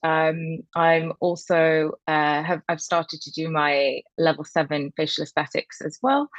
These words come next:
Um, so cu-, I've got a lot going on. I'm a global ambassador for, uh, E M S, and I've written, uh, a few articles as well for leading U K dentistry magazines.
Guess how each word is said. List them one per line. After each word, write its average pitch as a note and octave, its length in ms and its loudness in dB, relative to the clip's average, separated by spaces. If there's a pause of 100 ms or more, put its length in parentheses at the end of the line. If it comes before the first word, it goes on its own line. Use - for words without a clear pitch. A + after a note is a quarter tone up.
(300)
Um, E3 380 4
so F3 220 -4 (120)
cu-, A3+ 100 -2 (100)
I've E3+ 80 -2
got G#3 100 6
a G#3+ 60 6
lot A3 220 4
going E3 240 0
on. F#3 180 0
I'm F#3 280 0
a F3+ 80 0
global F#3 320 0
ambassador E3 720 -4
for, D3 400 -2
uh, C#3 260 -2
E D#3+ 100 0
M D#3 120 0
S, C4 320 -2 (480)
and E3 320 2
I've D#3 460 0
written, D#3 640 -2 (100)
uh, C#3+ 400 0 (220)
a D3 320 2
few F3 260 2
articles D#3 520 0
as C#3+ 160 -10
well C#3+ 400 0
for D3 300 -4
leading C#3+ 420 2
U C#3+ 160 0
K C#3 280 -2
dentistry D3 400 -4
magazines. - 580 -6